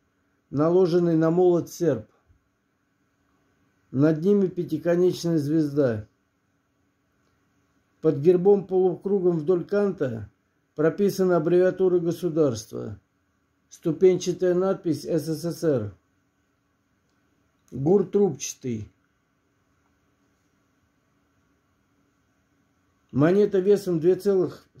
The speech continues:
семь десятых грамма, диаметром девятнадцать целых пятьдесят шесть сотых миллиметров, толщиной одна целая двадцать пять сотых миллиметров, чеканилась из мельхиора М Х восемьдесят двадцать,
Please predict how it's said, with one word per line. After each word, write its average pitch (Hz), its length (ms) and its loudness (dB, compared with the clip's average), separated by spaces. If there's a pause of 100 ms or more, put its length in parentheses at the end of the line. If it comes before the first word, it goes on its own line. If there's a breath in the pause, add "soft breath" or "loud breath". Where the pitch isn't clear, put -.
семь 185 220 -2
десятых 170 540 -2
грамма, 165 580 0 (480)
диаметром 165 800 0
девятнадцать 170 680 -4
целых 180 360 0
пятьдесят 160 500 -4
шесть 160 280 -4
сотых 165 360 -6
миллиметров, 165 720 0 (720)
толщиной 180 540 2
одна 170 220 -2
целая 175 320 0
двадцать 160 520 -2
пять 190 200 -2
сотых 143 360 -6
миллиметров, 131 680 -2 (680)
чеканилась 185 680 0
из 165 160 -2
мельхиора 160 760 0
М 156 160 0
Х 185 240 0
восемьдесят 160 760 -4
двадцать, 131 480 -2